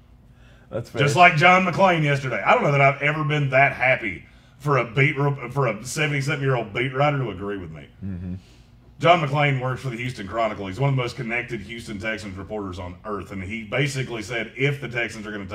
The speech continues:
Speaker 2: t-, trade Deshaun Watson, which they currently have no interest in doing, it will be to the New York Jets. I have said that so many times that the words have lost all meaning.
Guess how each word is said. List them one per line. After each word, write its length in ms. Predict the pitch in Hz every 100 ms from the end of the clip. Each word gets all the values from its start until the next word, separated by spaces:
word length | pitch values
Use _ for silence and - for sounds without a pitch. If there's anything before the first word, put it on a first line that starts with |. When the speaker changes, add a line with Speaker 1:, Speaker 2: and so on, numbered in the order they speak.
| 101
Speaker 2:
t-, 40 |
trade 240 | 95 110 98
Deshaun 340 | 87 90 82
Watson, 320 | 80 80 80 - - -
which 180 | 123 123
they 140 | 107
currently 400 | 95 185 233 139
have 180 | 123 120
no 220 | 120 151
interest 320 | 143 131 127 117
in 120 | 98
doing, 360 | 131 104 95
it 140 | 104 107
will 100 | 101
be 200 | 123 113
to 100 | 110
the 80 | 98
New 100 | 95
York 280 | 90 85 82
Jets. 300 | 78 - - - - - - - - - _ - - - - - 87
I 240 | 90 95
have 200 | 95 98
said 280 | - 92 80
that 240 | 80 78
so 180 | - 101
many 220 | 113 127
times 420 | 135 123 104 92 90
that 120 | 95
the 60 | 95
words 320 | 92 95 92
have 120 | 98
lost 280 | 82 80 85
all 120 | 78
meaning. 360 | 80 78 67